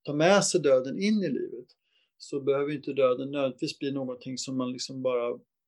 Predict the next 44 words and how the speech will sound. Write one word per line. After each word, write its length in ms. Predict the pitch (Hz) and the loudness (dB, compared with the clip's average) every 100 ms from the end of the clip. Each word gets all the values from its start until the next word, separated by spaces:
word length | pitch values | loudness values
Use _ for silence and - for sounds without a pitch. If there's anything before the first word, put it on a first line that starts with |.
| - | -2
fruktar 440 | 160 143 - 143 131 | 2 2 0 4 4
eller 180 | 135 | 4
försöker 360 | 127 - 135 123 | -2 -6 -10 -4
hålla 200 | 135 127 | 0 2
borta 360 | 135 131 - 135 | 2 0 -6 -10
eller 220 | 123 139 | -8 -10
inte 180 | 131 127 | -12 -8
tänka 420 | 147 139 123 - | -4 -4 -6 -8
på, 340 | - 120 127 | -6 -8 -8
utan 160 | 127 131 | -8 -10
då 80 | 131 | -10
kan 180 | 143 143 | -12 -10
man 120 | 143 | -10
liksom 220 | 135 143 | -12 -14
se 240 | - 151 | -6 0
det 100 | 139 | 0
som 180 | 139 143 | 0 -4
att, 180 | 127 - | -6 -2
ja, 280 | 147 139 160 | 0 2 2
jag 120 | 147 | 0
är 40 | |
på 200 | 151 185 | 0 2
väg 300 | 165 156 143 | 4 4 4
dit, 420 | 165 165 - - - - - - | 6 4 4 -2 0 0 -2 -10
men 140 | 143 143 | -10 -8
vore 200 | 143 151 | -2 0
jag 120 | 156 | 0
inte 220 | 139 180 | -2 0
på 120 | 196 | 2
väg 280 | 165 127 127 | 6 6 4
dit 240 | 123 - | -2 -6
så 120 | - - | -8 -10
skulle 260 | - 143 | -8 -6
inte 200 | 143 135 | -6 -2
allt 260 | 131 131 135 | 2 2 0
det 60 | |
här 120 | 127 131 | -2 0
andra 360 | 135 131 127 | -2 -2 -4
som 180 | 139 139 | -6 -6
betyder 360 | 135 - 175 165 | -4 0 2 0
så 140 | - | -4
mycket 280 | 151 - - | -8 -8 -12
för 80 | 131 | -8
mig 320 | 127 110 | -8 -8